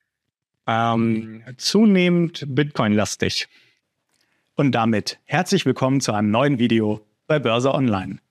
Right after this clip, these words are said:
Speaker 2: Ja, Roman, ich weiß, du konzentrierst dich natürlich auch auf deinem Kanal, ähm, den wir unten natürlich in der Videobeschreibung wieder verlinken. Sehr empfehlenswert, vor allem auf Bitcoin, aber natürlich auch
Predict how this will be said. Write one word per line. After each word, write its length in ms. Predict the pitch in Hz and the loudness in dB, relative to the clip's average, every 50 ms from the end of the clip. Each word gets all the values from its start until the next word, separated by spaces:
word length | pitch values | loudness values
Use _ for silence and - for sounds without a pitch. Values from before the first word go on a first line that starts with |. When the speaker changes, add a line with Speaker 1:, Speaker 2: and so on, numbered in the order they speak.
| _ _ _ _ _ _ _ _ _ _ _ _ - | _ _ _ _ _ _ _ _ _ _ _ _ 0
Speaker 2:
Ja, 100 | 135 143 | 0 2
Roman, 260 | 156 156 143 127 127 - | 2 2 2 2 0 0
ich 180 | 147 - - | -2 -2 0
weiß, 400 | 127 135 180 202 190 - - - | 0 2 2 2 2 0 -2 -2
du 160 | - 143 139 | 0 0 0
konzentrierst 540 | 127 - 147 135 - 139 - - 156 147 - | 2 2 0 0 2 0 0 2 0 2 2
dich 80 | 156 139 | 2 2
natürlich 360 | 139 127 - 139 135 127 156 | 2 2 2 2 2 2 2
auch 60 | 139 | 0
auf 140 | 123 123 - | 0 0 0
deinem 240 | - 120 113 117 - | 0 0 0 -2 -2
Kanal, 680 | - - 120 117 110 107 113 120 127 135 135 139 143 - | -2 0 0 2 2 2 2 2 2 2 2 0 0 0
ähm, 240 | 131 123 123 120 113 | 0 0 2 2 2
den 160 | 123 123 120 | 2 2 2
wir 100 | 120 139 | 2 2
unten 160 | 160 156 156 | 2 2 2
natürlich 360 | 143 135 117 - 139 139 127 139 | 2 2 2 2 2 2 2 2
in 100 | 127 127 | 2 2
der 100 | 113 104 | 2 2
Videobeschreibung 680 | 139 147 143 131 127 120 - - 123 113 117 120 104 | 2 2 4 4 2 2 0 0 0 0 0 0 2
wieder 200 | 123 123 120 - | 2 2 0 0
verlinken. 640 | - - 107 110 123 143 - 185 160 160 160 - 127 | 0 0 0 2 2 2 2 2 2 2 0 0 0
Sehr 220 | 110 120 123 139 | 0 2 2 2
empfehlenswert, 720 | - 123 - - 127 139 143 135 - 113 123 135 135 127 - | 2 0 0 0 2 2 2 0 0 0 0 0 0 0 -2
vor 180 | - - - | -4 -2 0
allem 240 | - 120 123 123 123 | 2 2 2 2 0
auf 220 | - 120 120 - - | -2 -4 -6 -2 0
Bitcoin, 400 | 160 165 165 - 156 160 156 147 | -2 -2 0 0 0 2 2 2
aber 160 | 123 123 123 | 2 2 0
natürlich 320 | 120 - - 143 127 127 | 0 0 0 0 0 2
auch 200 | 143 135 123 - | 0 -2 -2 -4